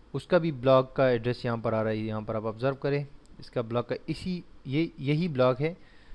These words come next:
डेली ब्लॉग मनी, यानी इसका अपना ब्लॉग है और इसका ऑथर है, तो इसने अपना लिंक यहाँ पर ऐड किया हुआ है, दिया हुआ है, यहाँ पर सेटिंग की हुई है। अब मधु है, मधु में देखो नीचे लिखा हुआ है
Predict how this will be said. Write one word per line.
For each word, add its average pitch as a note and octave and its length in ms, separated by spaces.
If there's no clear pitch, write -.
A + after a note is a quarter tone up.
डेली C#3+ 220
ब्लॉग A#2+ 260
मनी, A2+ 220
यानी A2+ 160
इसका B2 220
अपना C#3+ 220
ब्लॉग B2 260
है B2+ 80
और A#2 80
इसका A#2 240
ऑथर A#2 320
है, B2+ 80
तो A#2+ 100
इसने A#2 260
अपना A2 200
लिंक G#2+ 280
यहाँ G#2 120
पर A#2 240
ऐड A2+ 180
किया A2 180
हुआ A2 220
है, C3+ 100
दिया A2+ 200
हुआ A2 200
है, B2 100
यहाँ A#2+ 140
पर A#2+ 160
सेटिंग A#2 320
की A#2+ 60
हुई A#2 100
है। A#2 60
अब C3+ 180
मधु B2+ 360
है, C#3+ 200
मधु B2+ 360
में D3 140
देखो C3+ 220
नीचे B2 240
लिखा A#2 200
हुआ A#2+ 180
है A#2+ 80